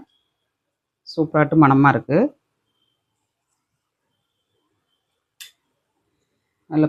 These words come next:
பஞ்சு மாதிரி சாஃப்டாவும் இருக்குங்க. இதுல நீங்க ஆப்பமும் பண்ணலாம். சூப்பரா கிடைக்கும் உங்களுக்கு. நல்லா எவ்வளோ பஞ்சு மாதிரி வந்திருக்கு பாருங்க. இந்த மாதிரி ஹோல் விடணுங்க. விழுந்தாதான் உங்களுக்கு வந்து நல்லா சாஃப்டா இருக்கும். பாத்தீங்களா?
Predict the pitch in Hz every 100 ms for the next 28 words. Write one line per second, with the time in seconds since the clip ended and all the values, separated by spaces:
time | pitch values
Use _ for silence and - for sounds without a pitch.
0 | 151 147 143 147 147 156 147 131 - 147
1 | 143 123 127 120 - _ _ _ _ _
2 | _ _ _ _ 156 160 160 160 151 151
3 | 170 175 156 135 131 151 294 - _ _
4 | _ _ _ _ _ - 139 151 139 131
5 | 131 123 127 147 269 285 _ _ _ _
6 | _ - 165 156 156 156 151 151 151 147
7 | 151 139 139 135 135 139 233 - 139 143
8 | 147 185 214 _ _ _ _ _ _ _
9 | _ 151 160 160 139 127 123 120 - _
10 | 143 143 139 180 151 143 131 131 254 320
11 | _ _ _ _ _ _ _ _ _ -
12 | 143 147 - 135 131 143 135 - 143 254
13 | - _ - - - _ _ _ _ _
14 | _ _ _ _ _ _ _ _ _ _
15 | _ _ _ _ 143 139 127 123